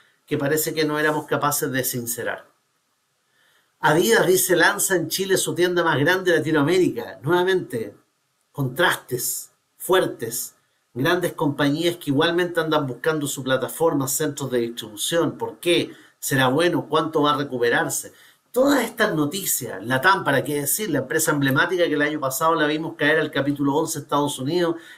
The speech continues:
y que ha tenido una serie de consecuencias. Y ojo, no es la única compañía. Entonces, todos estos elementos están ahí, dando vuelta, dando vuelta. latam claramente ha sido una de las noticias más relevantes. El e-commerce. ¿Qué genera el e-commerce? Esto lo comentábamos en algún momento con Leo.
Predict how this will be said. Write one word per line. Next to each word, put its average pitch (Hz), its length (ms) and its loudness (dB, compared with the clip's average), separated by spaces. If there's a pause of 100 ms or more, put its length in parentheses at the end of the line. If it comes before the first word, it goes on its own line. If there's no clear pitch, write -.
y 139 80 -8
que 165 100 2
ha 156 60 4
tenido 156 240 2
una 151 120 0
serie 180 280 0
de 170 100 2
consecuencias. 143 640 -2
Y 135 80 0
ojo, 131 260 -2
no 123 160 -4
es 143 80 0
la 131 80 0
única 127 240 -2
compañía. 101 560 -10 (800)
Entonces, 147 460 0 (400)
todos 240 280 4
estos 220 220 0
elementos 180 420 0
están 165 200 0
ahí, 160 300 0 (120)
dando 147 320 2
vuelta, 151 400 2
dando 139 320 2
vuelta. - 540 -2 (440)
latam 156 540 2 (180)
claramente 156 540 0
ha - 20 0
sido 156 220 0
una 156 100 2
de 143 60 2
las 131 80 2
noticias 143 340 0
más 135 160 -2
relevantes. 135 720 -2 (480)
El 139 140 0
e-commerce. 165 720 -4 (920)
¿Qué - 120 -10
genera 160 360 -2
el - 80 2
e-commerce? 160 560 0
Esto 156 160 -2
lo 170 100 2
comentábamos 147 640 0
en 151 60 2
algún 151 180 0
momento 156 380 -2
con 131 200 -4
Leo. 160 360 0